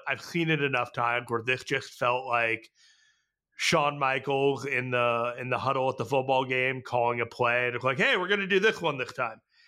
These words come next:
And it, it didn't quite fit the scenario because, you know, like, you had, you had Vic Joseph and,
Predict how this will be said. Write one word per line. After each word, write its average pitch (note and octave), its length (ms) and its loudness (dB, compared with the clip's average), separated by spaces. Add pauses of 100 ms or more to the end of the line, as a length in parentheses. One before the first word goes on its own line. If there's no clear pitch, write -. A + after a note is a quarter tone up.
(180)
And C3+ 800 0
it, D#3+ 200 2 (400)
it C#3 120 -4 (100)
didn't A3 300 0 (160)
quite F#3 460 -2 (100)
fit - 380 -4 (200)
the D3+ 140 -4
scenario D#3 1000 0
because, C3 640 0 (720)
you D#3 80 2
know, E3+ 60 4
like, E3+ 220 2
you G3 80 4
had, D4 340 2 (400)
you F3+ 100 0
had D4+ 280 0 (420)
Vic D#3+ 440 -2
Joseph D#3+ 960 0 (200)
and, B2+ 800 0